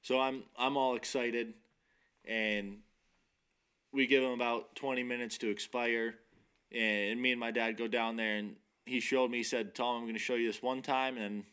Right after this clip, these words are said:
after that, it's on you." Showed me how to gut the deer, and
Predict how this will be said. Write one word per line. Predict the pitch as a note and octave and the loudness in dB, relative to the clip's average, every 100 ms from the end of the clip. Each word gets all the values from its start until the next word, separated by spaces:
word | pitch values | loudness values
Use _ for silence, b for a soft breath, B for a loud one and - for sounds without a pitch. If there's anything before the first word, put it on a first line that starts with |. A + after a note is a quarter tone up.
| _ | _
after | G#2+ G#2+ A#2 | -2 -2 -2
that, | A2+ A2 | -2 -2
it's | G#2 | -2
on | G#2+ G#2 | -4 -2
you." | A2 A#2 | -2 -2
Showed | A#2 A2+ G#2 | -2 -4 -4
me | |
how | G#2+ | -4
to | G2+ | -4
gut | G2 A2+ - | -2 -4 -4
the | |
deer, | G#2 A2+ A2+ A#2 b b b b b b b _ - | -2 0 0 -4 b b b b b b b _ -4
and | A2 A2 G#2 G2+ | 0 2 2 -2